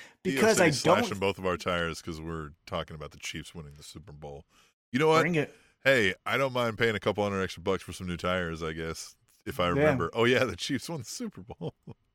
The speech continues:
Speaker 2: Yeah, worth it.
Speaker 1: Please don't slash my
Speaker 2: Worth it.
Speaker 1: tires. I wanna be clear. I mean, I do have road hazard warranty, so, I mean, there is that.
Speaker 2: I rarely drive my car,
Speaker 1: Right
Speaker 2: if
Speaker 1: there.
Speaker 2: any.
Speaker 1: That's right. You live in a
Speaker 2: So
Speaker 1: very highly walkable area,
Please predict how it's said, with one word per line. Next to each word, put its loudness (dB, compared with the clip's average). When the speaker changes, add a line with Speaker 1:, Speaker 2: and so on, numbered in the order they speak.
Speaker 2:
Yeah, 0
worth 6
it. 0
Speaker 1:
Please -6
don't -8
slash -14
my 0
Speaker 2:
Worth 0
it. 0
Speaker 1:
tires. -12
I -16
wanna -10
be -12
clear. -18
I -6
mean, 2
I 4
do 2
have 2
road 4
hazard -4
warranty, -14
so, -14
I -12
mean, -12
there -14
is -20
that. -20
Speaker 2:
I 8
rarely 6
drive 0
my -6
car, -4
Speaker 1:
Right -2
Speaker 2:
if -10
Speaker 1:
there. -14
Speaker 2:
any. -4
Speaker 1:
That's -16
right. -6
You -4
live -4
in -2
a -2
Speaker 2:
So -2
Speaker 1:
very -2
highly -2
walkable -6
area, -8